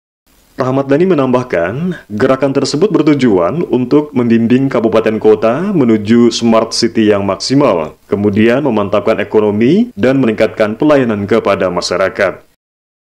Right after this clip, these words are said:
Sementara itu, Sekretaris D K I S P Kabupaten Banjar Faisal mengatakan, pemerintah Kabupaten Banjar telah meraih penghargaan Smart City di tahun dua ribu dua puluh satu lalu.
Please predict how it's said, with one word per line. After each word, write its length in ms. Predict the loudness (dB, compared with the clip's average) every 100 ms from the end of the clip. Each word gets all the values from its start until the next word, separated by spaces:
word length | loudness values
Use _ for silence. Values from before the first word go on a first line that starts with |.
| _ _
Sementara 480 | -6 -2 0 2 2
itu, 480 | 2 2 2 2 0
Sekretaris 800 | -2 -2 -2 0 2 2 0 -4
D 160 | -2 -2
K 160 | 0
I 160 | -2 0
S 160 | -2
P 160 | 0 -2
Kabupaten 480 | 0 0 0 -2 0
Banjar 400 | 0 2 2 2 0
Faisal 640 | 0 0 0 0 0 0
mengatakan, 640 | -2 -2 -2 -2 -2 -2 -4 _
pemerintah 400 | -2 0 0 0
Kabupaten 400 | 0 2 2 0
Banjar 480 | 0 0 2 2 2
telah 320 | 2 2 2
meraih 400 | 0 0 0 0
penghargaan 640 | -2 -2 0 0 0 -2
Smart 400 | -4 -4 -2 -2
City 400 | -2 -2 0 0
di 80 | 0
tahun 400 | 0 0 0 0
dua 240 | 2 2 2
ribu 160 | 0
dua 240 | 0 0 0
puluh 40 |
satu 160 | -2 -2
lalu. 480 | 0 0 0 -2